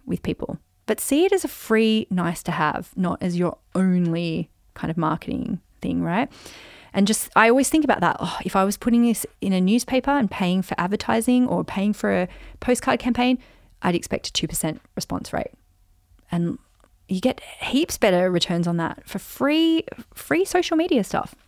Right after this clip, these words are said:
Okay, so, um, is launching getting harder? Yes, and. Okay, so we're gonna talk about the mindset stuff of launching that is always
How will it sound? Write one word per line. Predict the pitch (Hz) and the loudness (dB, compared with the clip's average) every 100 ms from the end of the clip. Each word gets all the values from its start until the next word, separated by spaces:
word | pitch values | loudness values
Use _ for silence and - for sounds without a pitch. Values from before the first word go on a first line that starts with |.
| - | -4
Okay, | 170 277 | 0 0
so, | 302 254 - - - - - - - - - - | 2 0 0 -6 -14 -16 -18 -20 -20 -20 -10 2
um, | 233 226 220 208 202 - _ - _ _ - | 4 6 6 4 2 -2 _ -20 _ _ 2
is | 285 | 4
launching | 269 269 269 | 6 6 6
getting | 254 247 240 | 4 4 4
harder? | 233 233 233 - _ | 4 2 2 -2 _
Yes, | 214 208 220 - | 0 0 0 -2
and. | 240 165 147 - - - _ _ _ - | 0 0 0 -4 -10 -20 _ _ _ -8
Okay, | - 220 | -2 0
so | - 226 | 2 2
we're | 233 | 4
gonna | 254 | 2
talk | 247 240 214 | 2 -2 0
about | 190 180 - _ - | 0 -2 -4 _ -6
the | 180 | 0
mindset | 180 180 175 180 202 202 - 170 - _ _ | 2 2 2 2 2 2 0 -2 -4 _ _
stuff | - - - - - - - | -12 -4 -2 -4 -8 -20 -8
of | 170 165 | -6 -2
launching | 160 - - - - - - - - - | -2 -2 -4 -6 -8 -12 -20 -20 -16 0
that | 214 214 | 2 4
is | 208 - _ - | 2 -4 _ 0
always | 277 294 302 302 294 - | 2 4 4 4 2 -2